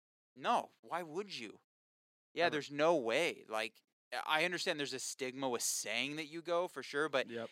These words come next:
Speaker 1: even that, after enough time, you get over that.
Speaker 2: I mean, I used to not talk about it, and
Speaker 1: Yeah.
Speaker 2: now I, now I'm saying it on air on a pod. I don't give a fuck.
Speaker 1: Yeah.
Speaker 2: I,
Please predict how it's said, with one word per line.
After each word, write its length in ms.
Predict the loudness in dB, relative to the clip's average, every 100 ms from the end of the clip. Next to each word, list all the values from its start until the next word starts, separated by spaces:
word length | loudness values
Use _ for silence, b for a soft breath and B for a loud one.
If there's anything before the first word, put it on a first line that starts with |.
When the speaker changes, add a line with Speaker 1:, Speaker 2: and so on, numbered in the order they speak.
| B
Speaker 1:
even 320 | -8 -8 -6
that, 260 | -2 0 -2
after 260 | -4 -4
enough 200 | -2 -2
time, 240 | -2 -6 -6
you 100 | -6
get 120 | -4
over 260 | -4 -6 -6
that. 360 | 0 2 2 -4 _ 2
Speaker 2:
I 140 | 2
mean, 200 | 4 0
I 160 | 4 4
used 220 | 2 -6
to 80 | -6
not 260 | -4 -6 -6
talk 240 | -8 -6
about 240 | -6 -4 -4
it, 100 | -6
and 120 | -4
Speaker 1:
Yeah. 80 | 0
Speaker 2:
now 240 | 2 4 4
I, 200 | 0 -2 -8
now 180 | -8 -6
I'm 100 | -6
saying 240 | -6 -6
it 80 | -6 -2
on 200 | -4 -2
air 240 | -4 -2 -2
on 80 |
a 40 | -4
pod. 280 | -6 -6 -4
I 80 | -6
don't 180 | -6 -4
give 160 | -6 -6
a 60 |
fuck. 460 | -10 -14 -14 -14 _ _ _
Speaker 1:
Yeah. 220 | -10 0
Speaker 2:
I, 100 | 0